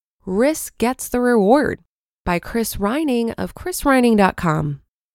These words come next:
And I'm your host and personal finance enthusiast, Diana Merriam. This is the show where I serenade you with the sweet sounds of personal finance knowledge from some of the best blogs on the planet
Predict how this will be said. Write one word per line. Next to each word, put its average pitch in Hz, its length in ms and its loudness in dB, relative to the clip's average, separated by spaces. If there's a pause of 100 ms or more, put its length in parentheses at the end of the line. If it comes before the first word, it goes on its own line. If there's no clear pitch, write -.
(140)
And 269 140 0
I'm 269 160 0
your 226 140 2
host 339 480 -6
and 339 340 0
personal 175 500 0
finance 185 460 0
enthusiast, 240 800 -2
Diana 160 320 2
Merriam. 160 540 2 (460)
This 269 240 0
is 262 140 -4
the 277 100 -2
show 262 340 0
where 254 140 0
I 247 100 0
serenade 156 680 -2
you 156 120 2
with 156 100 2
the 170 80 -2
sweet - 400 -4
sounds 233 480 0
of - 160 -8
personal 202 400 0
finance 180 500 2
knowledge 180 380 0
from 220 180 -8
some 269 240 -10
of 269 100 -8
the 262 100 -4
best 220 480 -6
blogs 220 340 2
on 233 80 6
the 226 80 4
planet 214 460 0